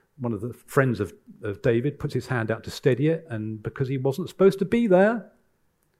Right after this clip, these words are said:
gets struck down. And David takes it as an, a personal affront.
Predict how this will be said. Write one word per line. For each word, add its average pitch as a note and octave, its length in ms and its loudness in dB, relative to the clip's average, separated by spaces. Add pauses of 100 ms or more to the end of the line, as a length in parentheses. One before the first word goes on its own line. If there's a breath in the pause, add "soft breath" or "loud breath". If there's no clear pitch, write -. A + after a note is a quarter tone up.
(840)
gets - 180 -12
struck - 320 -4
down. D3+ 380 -2 (2500)
And B2 240 2
David A2 360 6
takes - 280 -4
it C3+ 60 -4
as B2+ 180 -4
an, D3+ 100 -2
a C#3 40 2
personal D3 460 -2
affront. F3 460 -6